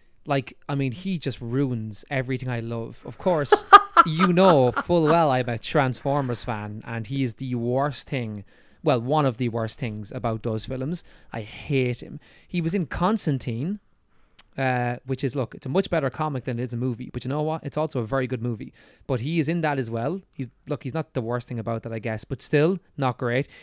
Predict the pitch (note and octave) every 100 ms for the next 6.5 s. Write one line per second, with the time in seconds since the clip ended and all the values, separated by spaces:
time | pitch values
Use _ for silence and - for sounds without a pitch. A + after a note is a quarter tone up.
0 | - D#3+ C#3+ G3+ F3+ F#3 F3+ - - _
1 | _ - E3+ - D3+ B2 C#3 C3+ C3 A2
2 | A2 A2+ C3 A#2 A2+ A2 A2 - B2+ A#2
3 | A#2 A#2 A2+ A2 A2 - - D#3 - B2
4 | A#2+ A#2 C3 B2+ B2+ B2+ A2+ G3 F3 F3+
5 | G3 F3+ - C#3 C3+ C3 A2 G2 F#2+ G#2
6 | F#2+ F#2 E2 - F2